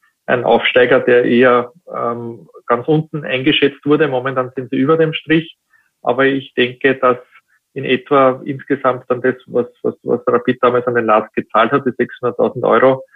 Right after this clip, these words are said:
dass das alles zusammen dann wieder zusammenkommen dürfte an Einnahmen. Vielleicht sind jetzt,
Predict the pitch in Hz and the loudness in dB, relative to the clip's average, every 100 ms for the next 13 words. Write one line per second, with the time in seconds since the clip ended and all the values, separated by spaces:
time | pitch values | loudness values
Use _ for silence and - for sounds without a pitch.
0 | _ _ 123 127 117 113 117 120 - 117 | _ _ -2 0 2 2 2 0 -4 -2
1 | 113 113 120 113 113 117 - 113 107 107 | -2 0 -2 -2 0 -2 -2 -4 -2 -2
2 | 113 113 - - 117 110 107 _ 123 - | -6 -10 -6 -2 0 -2 -4 _ 0 2
3 | 120 113 107 117 107 101 98 - 101 - | 0 2 0 0 0 0 -4 -4 -6 -6
4 | 113 113 113 | -4 -2 -4